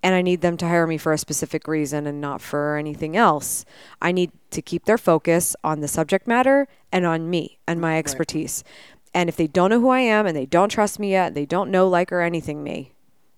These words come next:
Speaker 1: then I need to deliver in the shortest amount of time possible. So short timestamps on YouTube was my game.
Speaker 2: Right.
Speaker 1: And so much so that anytime Brian has talked about the jump cuts that I use in my videos, which are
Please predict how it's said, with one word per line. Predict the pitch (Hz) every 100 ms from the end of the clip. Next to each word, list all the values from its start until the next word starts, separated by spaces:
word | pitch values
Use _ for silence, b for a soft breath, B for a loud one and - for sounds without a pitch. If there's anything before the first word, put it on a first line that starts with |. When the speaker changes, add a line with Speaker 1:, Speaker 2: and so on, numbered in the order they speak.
| _
Speaker 1:
then | 180 170
I | 175
need | 196 196
to | 180
deliver | 156 170 151 156 208 262 285 _ _ _ -
in | 185
the | 160
shortest | - 156 151 -
amount | 151 143
of | 143
time | 139 -
possible. | - - - - - b b b b
So | - 165 156 - _ _ - -
short | - 240 247
timestamps | - 220 233 - 156 156 160 - -
on | 175 165
YouTube | 190 - 151 147 -
was | 160 156
my | 156 147
game. | 156 107 - 175
Speaker 2:
Right. | 165 160 - 175
Speaker 1:
And | 170 165 165
so | - 247
much | 254 196
so | - 165 165
that | - - - -
anytime | - 220 247 208
Brian | 170 165 165
has | 160
talked | - 156 -
about | 156 151 - b b b
the | - 131
jump | - 160 170
cuts | - 220 -
that | 233 226
I |
use | 233 226 247 277
in | 240 180
my | 160
videos, | 156 165 185 240 269
which | 175 -
are | 165 160 156